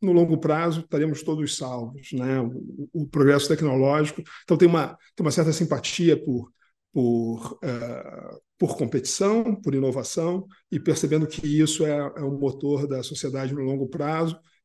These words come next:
e, e, e da economia no longo prazo, e a gente só tem razão pra imaginar que, ah, ah, ah, ah, que isso vai melhorar com o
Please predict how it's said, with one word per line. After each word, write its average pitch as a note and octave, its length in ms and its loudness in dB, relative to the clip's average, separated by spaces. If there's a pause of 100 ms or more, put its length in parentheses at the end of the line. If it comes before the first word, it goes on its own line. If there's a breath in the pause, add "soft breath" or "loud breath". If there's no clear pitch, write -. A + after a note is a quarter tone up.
(140)
e, C#3+ 560 4
e, C3 400 -8
e B2+ 40 -12
da C3+ 140 -2
economia C3 400 0
no C#3 80 0
longo C3+ 300 -4
prazo, D3+ 420 -2
e D3+ 160 -2
a C#3+ 100 0
gente C#3 140 -4
só E3+ 120 -2
tem D#3+ 200 -2
razão C#3 440 -2
pra D3+ 100 -4
imaginar C3+ 600 -4 (460 soft breath)
que, B2+ 520 0 (140)
ah, A#2+ 380 -6 (100)
ah, D3+ 60 -8
ah, C3+ 300 -8
ah, A#2+ 200 -8 (1080)
que D3+ 100 6
isso C3 320 4
vai B2 460 2
melhorar B2+ 600 6
com D3 160 0
o C#3+ 80 0